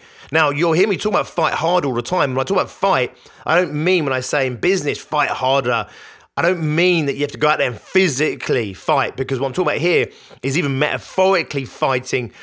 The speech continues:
from a fear perspective. That's not what I'm talking about. What I'm talking about is grit, determination, fortitude.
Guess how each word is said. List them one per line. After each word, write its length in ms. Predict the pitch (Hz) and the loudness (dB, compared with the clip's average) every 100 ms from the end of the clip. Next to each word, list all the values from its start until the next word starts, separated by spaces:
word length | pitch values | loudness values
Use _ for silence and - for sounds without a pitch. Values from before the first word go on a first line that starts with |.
| - | -8
from 180 | - 139 | -2 -2
a 80 | |
fear 480 | 113 - - 180 170 | -2 -6 0 2 2
perspective. 600 | 156 143 - 131 - - | 0 -4 -4 -6 -6 -6
That's 180 | 120 120 | -6 -4
not 160 | 160 143 | -2 0
what 120 | 135 | -2
I'm 100 | 123 | -4
talking 260 | 156 147 131 | -4 -4 -4
about. 240 | 110 101 | -4 -4
What 80 | 123 | -6
I'm 80 | 120 | -4
talking 140 | 180 | -2
about 200 | 143 120 | 0 -2
is 120 | 117 | -4
grit, 440 | 98 123 147 131 - - - | -6 -2 0 0 -4 -18 -8
determination, 840 | 135 - 156 135 135 143 135 110 | -6 -2 -2 0 0 0 -2 -4
fortitude. 880 | 107 - 165 147 135 - 131 107 92 | -8 -4 -2 -2 -6 -4 -2 -2 -6